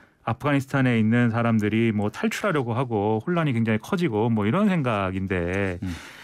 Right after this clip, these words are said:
Speaker 1: 어, 이 사태의 배경이 된 것은 지난 오월부터 미군 철수가 이제 본격적으로 이루어지고 있기 때문에, 그렇기 때문에 탈레반들이 다시 이제 나타나서 이제 정권을 장악을 한 거지 않습니까?
Speaker 2: 예.
Speaker 1: 그러다 보니까 결국 바이든 대통령 책임론도 제기되고 막 이러는데,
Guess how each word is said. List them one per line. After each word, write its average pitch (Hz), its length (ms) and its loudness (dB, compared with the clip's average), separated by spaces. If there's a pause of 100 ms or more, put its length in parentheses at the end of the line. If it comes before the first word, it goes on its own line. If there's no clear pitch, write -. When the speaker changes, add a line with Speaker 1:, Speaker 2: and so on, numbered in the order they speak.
(180)
Speaker 1:
어, 135 260 2
이 143 100 2
사태의 175 880 0
배경이 185 400 0
된 143 160 2
것은 123 300 0
지난 151 260 0
오월부터 143 640 0
미군 170 320 2
철수가 220 440 -2
이제 151 100 -2
본격적으로 160 560 0
이루어지고 131 400 0
있기 113 160 -2
때문에, 120 520 0 (440)
그렇기 226 260 -2
때문에 233 220 2
탈레반들이 196 560 0
다시 135 280 -2
이제 123 180 4
나타나서 120 720 0
이제 107 260 0
정권을 117 300 0
장악을 113 260 2
한 160 80 2
거지 170 160 0
않습니까? 104 500 -2 (120)
Speaker 2:
예. 87 160 0 (160)
Speaker 1:
그러다 208 300 0
보니까 107 500 -2
결국 117 320 -2
바이든 151 260 0
대통령 156 380 0
책임론도 254 480 4
제기되고 123 340 0
막 104 160 2
이러는데, 101 580 0